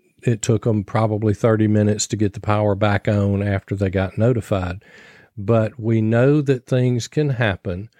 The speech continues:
Therefore, we're not saying, "Okay, they've always gotten it back on, so we don't have to worry about it." Well, a tornado could take down,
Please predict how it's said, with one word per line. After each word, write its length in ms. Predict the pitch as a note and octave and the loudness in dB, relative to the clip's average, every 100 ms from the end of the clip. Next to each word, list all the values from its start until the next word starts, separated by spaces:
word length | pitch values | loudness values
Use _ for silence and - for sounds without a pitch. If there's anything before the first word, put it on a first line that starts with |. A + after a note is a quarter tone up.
| _ _ _ | _ _ _
Therefore, 800 | G#2 G2+ C3 D#3+ - B2+ A2+ A2 | -4 0 2 2 0 -2 0 0
we're 260 | G#2 A#2+ D3 | 0 0 0
not 340 | C#3+ C3+ - | 2 0 -2
saying, 460 | - C#3+ D3 B2+ A2 | -2 0 2 2 2
"Okay, 420 | A#2 A2+ B2+ A2 | 0 0 0 0
they've 280 | G2+ G#2+ G2+ | 2 0 0
always 560 | A2 B2 A#2+ A#2 G#2 | 0 2 2 2 2
gotten 320 | - A2 G#2+ A2+ | 2 0 0 -4
it 180 | G2+ | -4
back 300 | G#2 G#2+ G2 | -2 -2 0
on, 400 | A#2+ A#2+ G#2+ G2 | 0 2 2 -2
so 160 | F#2 G#2 | -4 -2
we 160 | G2 A2+ | 0 0
don't 240 | G#2 F#2+ | 0 -2
have 280 | - F#2+ - | -4 -4 -6
to 80 | G2 | -8
worry 500 | F#2+ A2+ D3 D3 G#2+ | -2 0 2 2 2
about 420 | G2 F#2+ F2+ F2 | -2 -2 -4 -6
it." 140 | F#2 - _ - - _ _ _ | -10 -14 _ -20 -20 _ _ _
Well, 360 | A2 G#2+ G#2 - | 2 2 2 0
a 120 | G#2+ | -2
tornado 680 | G2 - A#2 A2+ C3+ A#2 G#2 | -2 -2 0 2 2 2 0
could 220 | F#2+ F#2+ | -2 -6
take 300 | - A#2 A2 | -2 0 0
down, 480 | - A2+ A2 G#2 G2 | 0 2 2 2 0